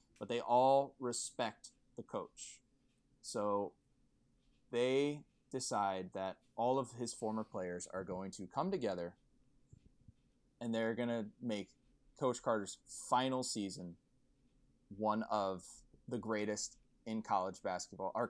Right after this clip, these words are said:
or, excuse me, high school basketball history. They have a goal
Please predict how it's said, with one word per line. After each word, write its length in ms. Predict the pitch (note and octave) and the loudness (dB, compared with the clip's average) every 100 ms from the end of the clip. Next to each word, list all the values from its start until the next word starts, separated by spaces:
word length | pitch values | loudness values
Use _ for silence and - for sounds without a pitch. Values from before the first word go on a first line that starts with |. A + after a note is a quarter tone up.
| A2 | -2
or, 80 | G#2+ | -4
excuse 300 | - A#2+ F2 | -4 -4 -4
me, 60 | |
high 160 | E2+ A2+ | -2 -2
school 200 | - G#2+ | -2 -4
basketball 420 | G2 F#2 - F#2+ | -2 -4 -6 -8
history. 320 | F2 - - - - - _ _ _ - | -8 -14 -16 -20 -20 -20 _ _ _ -8
They 220 | A2+ B2+ | 2 4
have 220 | D3 D#3 D3 | 8 8 8
a 40 | |
goal 380 | B2+ G#2+ F#2+ | 6 4 2